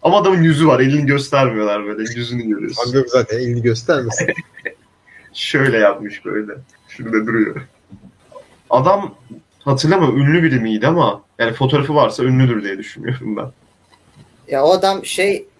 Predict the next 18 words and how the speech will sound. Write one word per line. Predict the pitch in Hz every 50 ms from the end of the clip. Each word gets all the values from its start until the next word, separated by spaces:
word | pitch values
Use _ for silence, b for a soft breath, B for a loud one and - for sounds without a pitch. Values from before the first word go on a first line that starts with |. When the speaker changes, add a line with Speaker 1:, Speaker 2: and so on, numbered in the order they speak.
| _ - - -
Speaker 3:
ünlü | 147 147 151 156 170 165
biriden | 175 175 185 180 202 196 196 196 196 - _ _ _ - -
çok | - 185 185 185 - -
şey | - - 190 190 170
yani, | 131 117 117 117 113 117 113 113 - _ _ _ -
o | 165 175 175
tip | - 220 -
iş, | 185 175 - - -
işlerle | 170 185 - - 202 190 185 185 185
ilgilenen | 175 160 165 165 165 175 185 196 196 170 - - _ _ _ _ _ _ _ _ _ -
bir | 165 170 170 - - - - - - - _ _ _ _
kamera | - - 165 175 175 170
arkası | 143 - - 135 123 120
Speaker 1:
Evet. | 117 117 135 131 - - _ _ _ _ _ _ - - _ _ - - - - - - - -
Speaker 3:
kişisi | - - 107 107 127 131 -
diye | 139 127 117 110
de | 113 107
olabilir. | 107 110 107 - - 165 -